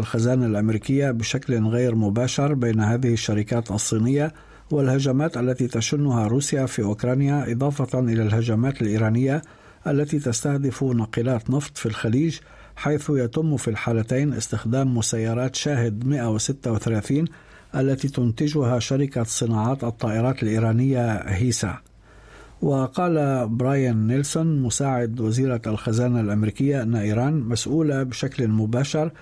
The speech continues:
عن الخسائر المدنية الأوكرانية الناتجة عن استخدام روسيا للمسيرات الأوك-، الإيرانية في أوكرانيا.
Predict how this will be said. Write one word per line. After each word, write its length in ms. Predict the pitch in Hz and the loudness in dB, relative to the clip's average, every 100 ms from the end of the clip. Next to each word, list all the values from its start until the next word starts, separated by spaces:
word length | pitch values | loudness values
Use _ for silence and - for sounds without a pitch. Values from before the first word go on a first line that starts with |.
| - - - | -20 -20 -6
عن 220 | 117 135 | -2 0
الخسائر 560 | 127 - 120 175 127 123 | 0 0 -2 -2 -4 -2
المدنية 640 | 113 113 117 117 139 139 | 0 0 0 0 0 0
الأوكرانية 760 | 104 101 113 107 135 143 139 110 | -2 -2 0 2 2 2 0 0
الناتجة 540 | 113 139 139 123 127 | 0 0 0 0 0
عن 180 | 110 104 | 0 0
استخدام 520 | - 107 117 123 127 | -2 -6 -2 0 2
روسيا 500 | 110 120 - 139 123 | 2 0 0 -2 -2
للمسيرات 840 | 113 104 104 - 107 107 120 135 | 0 -2 -2 -2 -2 0 -2 -2
الأوك-، 400 | 104 101 110 - | -2 -4 -6 -4
الإيرانية 840 | 117 107 113 113 117 131 117 110 - - - | -2 0 0 0 0 0 0 -2 -4 -14 -14
في 420 | - 123 117 107 | -4 0 2 0
أوكرانيا. 600 | 107 104 110 107 104 101 | -2 -2 0 2 2 -2